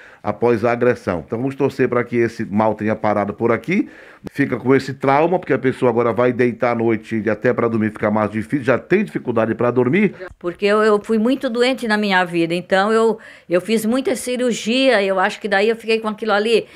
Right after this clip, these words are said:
Speaker 2: Depois a minha mãe ficou acamada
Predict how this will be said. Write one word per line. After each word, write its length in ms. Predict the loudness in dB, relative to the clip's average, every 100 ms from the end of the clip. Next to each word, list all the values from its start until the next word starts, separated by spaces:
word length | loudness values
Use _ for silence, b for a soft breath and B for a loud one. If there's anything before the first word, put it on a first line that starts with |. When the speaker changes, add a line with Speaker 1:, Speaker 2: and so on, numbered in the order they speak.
| B B
Speaker 2:
Depois 520 | 0 0 2 2 2 2
a 40 |
minha 220 | 0 0
mãe 160 | 0 -4
ficou 260 | -6 -2
acamada 840 | -2 0 -2 0 0 0 0 -4